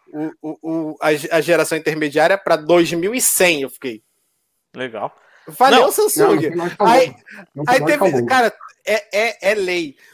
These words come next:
Speaker 1: Você vai conversar com alguém, a pessoa acha que o mil e oitenta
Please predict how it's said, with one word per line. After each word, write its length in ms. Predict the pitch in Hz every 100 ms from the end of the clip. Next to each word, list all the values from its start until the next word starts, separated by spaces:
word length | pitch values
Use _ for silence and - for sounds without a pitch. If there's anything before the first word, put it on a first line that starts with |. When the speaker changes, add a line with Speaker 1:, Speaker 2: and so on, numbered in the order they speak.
| _
Speaker 1:
Você 300 | 147 170 196
vai 160 | 185
conversar 440 | 208 226 208 185 185
com 120 | 180
alguém, 340 | 160 156 175 202
a 100 | 170
pessoa 480 | 190 175 196 180 165
acha 240 | 170 202
que 160 | 190 208
o 20 |
mil 220 | 196 196
e 80 | 196
oitenta 640 | 180 170 160 160 170 202